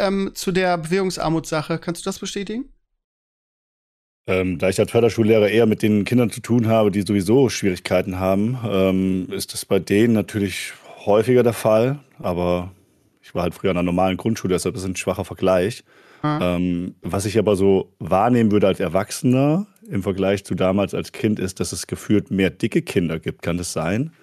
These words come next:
Speaker 1: Ja, das hängt ja damit zusammen, ne?
Speaker 2: Und genau,
Speaker 1: Das
Speaker 2: das
Speaker 1: ist ja
Speaker 2: würde,
Speaker 1: so.
Speaker 2: würde in die ähnliche Richtung gehen. Also ich hab echt in jeder Klasse gefühlt die Hälfte, wo ich mir denke, boah, ihr seid aber auch pummelig, ohne das jetzt irgendwie krass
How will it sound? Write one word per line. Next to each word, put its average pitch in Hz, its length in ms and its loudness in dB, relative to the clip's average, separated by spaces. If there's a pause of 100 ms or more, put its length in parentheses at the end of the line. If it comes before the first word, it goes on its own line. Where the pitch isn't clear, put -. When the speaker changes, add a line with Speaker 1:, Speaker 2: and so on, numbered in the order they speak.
(140)
Speaker 1:
Ja, 165 120 -2
das 139 160 -8
hängt 175 120 -2
ja 160 60 -4
damit 156 200 -2
zusammen, 143 400 -4
ne? 95 80 0
Speaker 2:
Und 78 160 -8
genau, 127 160 4
Speaker 1:
Das 95 80 4
Speaker 2:
das 95 80 2
Speaker 1:
ist 139 60 -4
ja 110 60 6
Speaker 2:
würde, 110 200 6
Speaker 1:
so. - 80 0
Speaker 2:
würde 113 180 4
in 107 80 4
die 107 320 4 (140)
ähnliche 110 360 2
Richtung 107 280 -2
gehen. 90 400 2 (480)
Also 87 160 -8
ich 85 100 -10
hab 101 180 -4
echt 117 280 0
in 107 120 2
jeder 113 220 4
Klasse 127 720 2 (240)
gefühlt 117 440 -2
die 104 120 0
Hälfte, 113 420 2
wo 117 80 2
ich 107 80 -2
mir 110 80 2
denke, 104 240 0
boah, 123 220 2
ihr 98 100 4
seid 98 180 2
aber 110 160 2
auch 107 140 0
pummelig, 117 460 2 (100)
ohne 101 240 2
das 95 160 0
jetzt 98 160 0
irgendwie 92 480 -2 (140)
krass - 240 -4